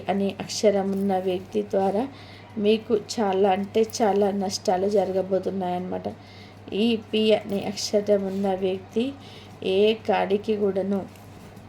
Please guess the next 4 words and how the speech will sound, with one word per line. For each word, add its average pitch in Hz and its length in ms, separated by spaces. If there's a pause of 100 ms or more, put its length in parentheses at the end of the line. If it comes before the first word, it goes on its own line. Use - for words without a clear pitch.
(240)
మిమ్మల్ని 208 540
ఎలా 196 240
నమ్మించాలి, 196 880 (540)
మిమ్మల్ని 214 500